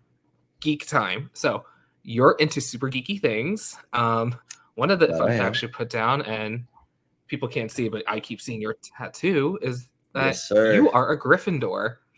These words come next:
Speaker 1: So,
Speaker 2: Oh,
Speaker 1: I am
Speaker 2: yeah.
Speaker 1: not a Potterhead. So, can you explain what Gryffindor means?
Speaker 2: Yeah, so, I mean, Gryffindors are typically just, like,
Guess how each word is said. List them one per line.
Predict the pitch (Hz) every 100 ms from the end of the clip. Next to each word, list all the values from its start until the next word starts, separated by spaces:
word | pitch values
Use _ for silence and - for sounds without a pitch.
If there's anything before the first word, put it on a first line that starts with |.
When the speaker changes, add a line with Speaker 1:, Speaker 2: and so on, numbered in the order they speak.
| _ _
Speaker 1:
So, | - 90 104
Speaker 2:
Oh, | 110 98
Speaker 1:
I | 135
am | 226
Speaker 2:
yeah. | 117
Speaker 1:
not | 135 123
a |
Potterhead. | - 123 113 113 104 - - _ _
So, | - 139 120 117 117 -
can | 185 269
you | 226
explain | - - 165 147 117 - _ _ -
what | 107 - _ 131
Gryffindor | 143 139 131 123 113
means? | 107 113 - - - _ _ _ _ _ _ _ _ _ _ _ _
Speaker 2:
Yeah, | 123 165 131
so, | 107 123 117 101
I |
mean, | 120 120 107
Gryffindors | 131 135 139 143 131
are | 110
typically | 120 110 110 107
just, | 95 95
like, | 92